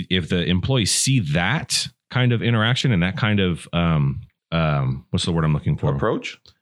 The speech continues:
Speaker 1: Approach or buy-in or whatever.
Speaker 2: Yeah.
Speaker 1: Uh, that, that'll go a long, long way, a long way. It's, it's about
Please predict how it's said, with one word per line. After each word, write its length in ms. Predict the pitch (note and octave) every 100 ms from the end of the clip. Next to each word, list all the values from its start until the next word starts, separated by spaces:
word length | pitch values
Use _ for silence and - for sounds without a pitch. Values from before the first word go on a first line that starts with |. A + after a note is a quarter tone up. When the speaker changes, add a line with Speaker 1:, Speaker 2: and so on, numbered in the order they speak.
| -
Speaker 1:
Approach 360 | E2+ A2 A2 F2+
or 40 |
buy-in 520 | C#2+ E2 F2+ G2 G2+
or 80 | E2
whatever. 320 | E2+ F2+ G#2
Speaker 2:
Yeah. 220 | D#3 A2+ G2 - _ -
Speaker 1:
Uh, 460 | F2+ E2 D2+ C2 - -
that, 320 | D#2+ - B2+
that'll 220 | A#2+ E3
go 120 | E2 D2
a 40 |
long, 540 | C#2+ E2 F#2 F2+ E2 D#2+
long 240 | D#2+ D2+
way, 320 | D#2+ D2 C2+ -
a 60 | F#2+
long 460 | F#2+ F#2 F#2+ F2 D#2
way. 200 | C#2 C2
It's, 220 | F#2 -
it's 300 | A2 G2 G2
about 440 | E2+ F#2 F#2+ -